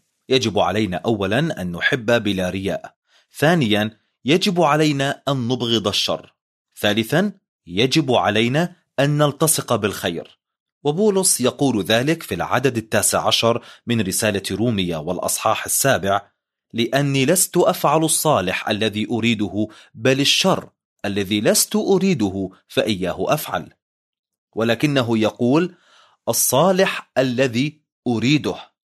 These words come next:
فهو يريد أن يلتصق بالخير،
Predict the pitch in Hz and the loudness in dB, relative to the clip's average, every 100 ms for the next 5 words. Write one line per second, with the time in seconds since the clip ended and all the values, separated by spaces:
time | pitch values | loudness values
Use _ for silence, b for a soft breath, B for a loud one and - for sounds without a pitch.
0 | _ _ _ - 165 175 170 151 185 202 | _ _ _ -4 0 2 2 2 2 2
1 | - 110 110 113 123 113 - 120 104 110 | 0 -2 0 0 0 -2 -2 -4 -2 -4
2 | 90 - | -6 -8